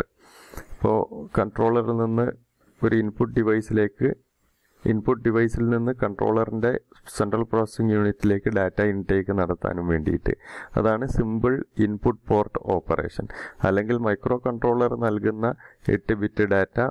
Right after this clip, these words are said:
ഒരു ഔട്ട്പുട്ട് ഡിവൈസിലേക്ക് അങ്ങോട്ട് കൊടുക്കാനും വേണ്ടിയിട്ട്, അതാണ് സിമ്പിൾ ഔട്ട്പുട്ട് പോർട്ട്.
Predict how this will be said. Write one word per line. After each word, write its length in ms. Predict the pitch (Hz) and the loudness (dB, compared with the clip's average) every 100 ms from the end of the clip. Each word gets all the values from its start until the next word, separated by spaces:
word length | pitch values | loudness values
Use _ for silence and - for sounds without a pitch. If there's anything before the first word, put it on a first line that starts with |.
| - - | -2 -4
ഒരു 160 | 104 | 0
ഔട്ട്പുട്ട് 440 | 101 98 - 107 113 | 0 -2 -4 -4 0
ഡിവൈസിലേക്ക് 840 | 101 95 92 - 90 90 - 139 - - _ - | 2 2 2 -2 -4 -6 -2 -2 -2 -20 _ -2
അങ്ങോട്ട് 420 | 98 101 104 95 | 0 2 2 0
കൊടുക്കാനും 580 | 123 107 104 95 90 87 | 0 0 0 -2 -2 0
വേണ്ടിയിട്ട്, 420 | 82 78 82 - | 0 2 -2 0
അതാണ് 360 | - 98 87 107 | -2 0 0 -2
സിമ്പിൾ 480 | 117 95 87 107 165 - | -2 -2 0 -2 -2 -2
ഔട്ട്പുട്ട് 460 | 95 90 101 - - | -2 -2 -6 -4 -2
പോർട്ട്. 320 | 78 - | -2 -2